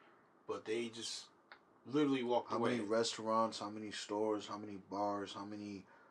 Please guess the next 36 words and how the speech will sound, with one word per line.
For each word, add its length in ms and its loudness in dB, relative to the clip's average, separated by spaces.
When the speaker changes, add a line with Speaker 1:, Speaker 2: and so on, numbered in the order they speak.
Speaker 2:
facilities, 760 -2
how 120 -6
many 500 -8
cornerstones? 960 -4
It's 140 -4
just, 220 -6
it, 160 -10
the 80 -6
list 340 2
goes 200 2
on 80 -4
Speaker 1:
And 80 2
Speaker 2:
and 80 0
Speaker 1:
please 200 4
Speaker 2:
on. 60 2
Speaker 1:
don't, 220 8
and 100 -2
please 200 0
don't 200 8
mention 240 4
how 180 6
the 60 0
small 340 4
businesses 560 2
are 60 -4
paying 380 2
more 260 6
taxes 840 -2
than 200 0
the 60 2
bigger 320 6
businesses, 520 -8
because 300 -6
the 80 -8
biggest 460 4
businesses 600 -6